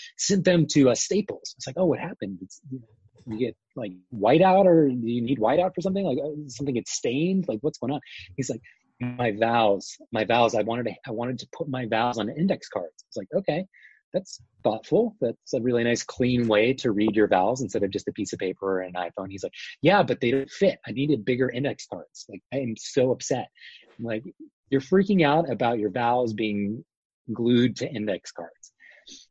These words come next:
And what was really funny about that was this was, like, two hours of him just being like, "I'm so frazzled, I'm so stressed." But his wife, like, didn't even care about things. She read it off the paper that was printed from their printer.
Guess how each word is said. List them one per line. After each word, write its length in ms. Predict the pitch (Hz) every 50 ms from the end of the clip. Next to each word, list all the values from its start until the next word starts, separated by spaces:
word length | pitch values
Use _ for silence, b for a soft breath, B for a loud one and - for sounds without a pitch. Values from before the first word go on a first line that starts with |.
| B -
And 80 | 143
what 80 | 139 147
was 140 | 123 107 120
really 220 | 143 202 220 190 -
funny 240 | - 170 214 196
about 240 | 135 - 92 92 - _ _ _ _ _
that 160 | 98 101 -
was 200 | 107 101 95 95
this 160 | 135 - -
was, 100 | 208 156
like, 160 | - 117 - -
two 260 | - - - 180 180 113
hours 400 | 107 117 135 143 113 98 92 107
of 100 | - -
him 200 | 110 107 107 101
just 140 | 98 95 -
being 160 | 107 95 98
like, 160 | 98 95 98 - -
"I'm 80 | 214
so 180 | - - 175 147 - - - -
frazzled, 260 | 156 151 151 151 123
I'm 100 | 120 120
so 160 | - - 143
stressed." 440 | 127 - - - 127 123 - - - B B B B B B B B B _ -
But 120 | 131 120
his 140 | 131 127 104 104 - _ _ _ -
wife, 320 | - 156 208 220 - - - -
like, 120 | 110 107 131
didn't 200 | 139 143 160 151
even 180 | 147 147 139 131
care 220 | 156 180 226 160
about 180 | 120 104 98 98
things. 280 | 92 90 82 - - - - 127 123
She 160 | - - 151 170
read 180 | 120 127 147
it 100 | 156 139
off 220 | 131 131 127 - -
the 100 | - 131
paper 420 | - - - 165 190 - 117 117 120
that 80 | 117 113
was 140 | 107 -
printed 460 | _ - - 180 - - 104 101 - - - -
from 100 | 123 123
their 120 | 123 113
printer. 300 | - - 202 190 - -